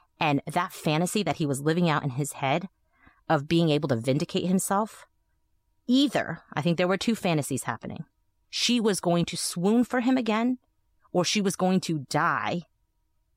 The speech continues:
because there was no one who could hurt him that way without having to pay for it. This was the just world that existed in Adnan's brain. And there are a couple things,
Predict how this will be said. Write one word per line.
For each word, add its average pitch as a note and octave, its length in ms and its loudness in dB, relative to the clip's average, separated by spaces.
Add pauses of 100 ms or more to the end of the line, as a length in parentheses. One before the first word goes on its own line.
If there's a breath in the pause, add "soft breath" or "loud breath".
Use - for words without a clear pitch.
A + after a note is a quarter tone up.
(280)
because D#3+ 520 -2 (300)
there F3+ 220 2
was F3 180 2
no F#3 300 6
one E3 440 0 (720)
who A3+ 120 2
could E3 220 -2
hurt - 340 -4
him C#3+ 240 0
that C3 200 -4
way C#3+ 440 -4
without D3+ 220 -2
having D3 280 -2
to B2+ 60 -6
pay A#2+ 220 -4
for - 260 -12
it. - 100 -12 (420)
This F3 180 0
was F#3 200 0
the D#3+ 100 0
just C#3+ 380 -2
world C#3+ 340 0
that C3+ 160 -2
existed C3+ 520 -2
in C#3 200 0 (120)
Adnan's B2 560 -2 (240)
brain. A2+ 440 -8 (2250)
And A3 140 4
there B3+ 100 4
are C4+ 40 4
a - 40 -2
couple D#4+ 320 0
things, F#3+ 540 2